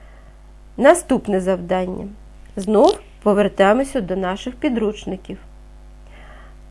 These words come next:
Сьогодні також ми навчимося з вами додавати, віднімати круглі числа. Ви вже,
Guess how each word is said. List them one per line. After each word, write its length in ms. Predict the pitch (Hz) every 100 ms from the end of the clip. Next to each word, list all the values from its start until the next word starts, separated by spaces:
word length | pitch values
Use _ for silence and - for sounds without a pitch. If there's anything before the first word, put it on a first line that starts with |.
| -
Сьогодні 320 | 220 370 466
також 500 | - 185 185 - 349
ми 120 | 359
навчимося 680 | 349 320 - 208 202 226 294
з 60 | 285
вами 360 | 294 330 330 349 -
додавати, 720 | 202 220 202 190 185 185 -
віднімати 600 | 202 233 320 370 453 466
круглі 600 | - 202 214 262 269 262 269 - -
числа. 480 | - 196 - - 208 - - - - - - - - -
Ви 100 | 247
вже, 260 | 240 254